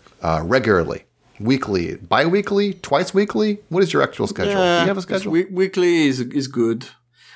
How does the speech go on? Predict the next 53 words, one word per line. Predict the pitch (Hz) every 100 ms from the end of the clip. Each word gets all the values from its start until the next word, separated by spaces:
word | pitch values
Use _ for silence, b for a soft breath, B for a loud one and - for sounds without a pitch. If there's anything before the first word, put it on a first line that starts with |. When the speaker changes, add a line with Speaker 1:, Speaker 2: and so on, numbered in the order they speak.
| B
Speaker 2:
I, | - 127
I | 147 175
did | 202
Speaker 1:
Yeah. | 202
Speaker 2:
twice | 185 175 175
a |
week | 147 151
for | 143 113
a |
while, | 113 117 113
but | 98 107 104 -
it's | 101
a | 98
lot | 98 98 92
of, | 90 -
uh, | 92 85 82 85
it's | 85
a |
lot | 82 90
of | 87
work, | 92 92 87 -
so | - 90 85 90 - _ -
weekly, | 107 107 104 98 98 -
weekly | 135 143
Speaker 1:
It | 98
Speaker 2:
is | 87 82
Speaker 1:
is. | 90 -
Speaker 2:
good. | 123
Speaker 1:
And | 110 - _ _ _ _ _ _ _ _ -
to | -
be | 131 143
clear, | 147 160 135
all | 107 135
the | 135
money | 131 127 127
on | 120 110
that | 110 104
Patreon | 113 107 110 101 98
does | 90
not | 87 104 104
go | 104 101
to | 101
Aziel | 87 92 95
or | 92
myself. | 90 - 123 120
It | 101
goes | 92 85
to | 82
Puella, | - 107 104 123 123
who | 95
is | 90 80
our | 82
official | 85 - 104 113 107